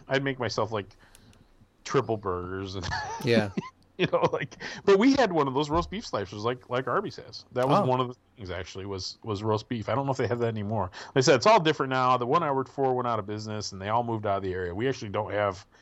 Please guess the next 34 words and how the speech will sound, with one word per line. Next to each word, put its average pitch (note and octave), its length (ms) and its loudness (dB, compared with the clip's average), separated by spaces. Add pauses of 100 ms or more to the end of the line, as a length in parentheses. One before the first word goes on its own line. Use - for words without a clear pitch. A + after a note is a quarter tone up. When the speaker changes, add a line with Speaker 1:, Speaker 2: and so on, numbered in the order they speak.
(420)
Speaker 1:
any A2+ 240 2
Hardee's G2 480 0
on F#2 360 -10
my G2 120 -4
side F#2 160 -4
of F2+ 60 -6
the F#2 60 -8
state F#2+ 260 -6
anymore, F#2+ 360 -12 (600)
even G#2 140 0
though F#2+ 80 4
I F2+ 60 2
think G2 160 -2
there's F2+ 160 -4
some F#2+ 220 -2
on F#2 120 -4
the F2+ 80 -4
other F#2 120 -2
side. G2 160 -2
But, A#2+ 100 2
yeah, D3 100 6
that D3+ 120 4
was F#3+ 120 2
my F#3 140 0
first, - 460 -2 (520)
that C#3+ 80 2
was E3+ 100 2
my F#3 100 2
first F#3+ 240 2
job, F3+ 260 2
man. A#2+ 180 -2
It D3 80 -6
was D#3 160 -6
pretty A3 580 -4